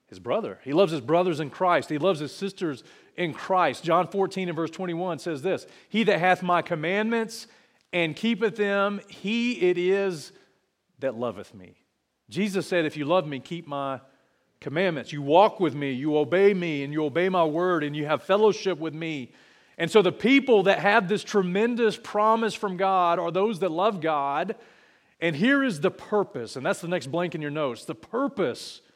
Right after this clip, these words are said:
it says that we know that all things work together for us that are called, the called according to his purpose. God has an eternal purpose for you, Christian.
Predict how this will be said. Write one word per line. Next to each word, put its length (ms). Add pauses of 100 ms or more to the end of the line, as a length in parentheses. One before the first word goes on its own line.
(480)
it 140
says 260
that 160
we 640
know 320
that 140
all 340
things 280
work 220
together 720 (1300)
for 140
us 240
that 100
are 80
called, 560
the 80
called 440
according 560
to 140
his 180
purpose. 600 (560)
God 320
has 260
an 120
eternal 420
purpose 400
for 160
you, 220
Christian. 540